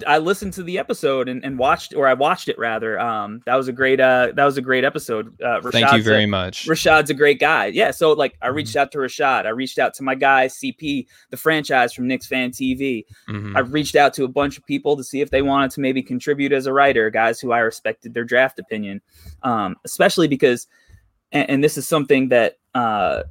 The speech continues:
Speaker 1: you know, Mike Schmitz kinda taught me, uh, like, there's so much room for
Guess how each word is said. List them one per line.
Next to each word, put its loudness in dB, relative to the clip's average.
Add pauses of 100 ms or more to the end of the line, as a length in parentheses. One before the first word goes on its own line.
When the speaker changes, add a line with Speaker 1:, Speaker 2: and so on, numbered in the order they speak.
(140)
Speaker 1:
you -2
know, 0
Mike 2
Schmitz -2
kinda -2
taught 2
me, 0 (500)
uh, 2 (300)
like, 0 (580)
there's 4
so 2
much 2
room 0
for 2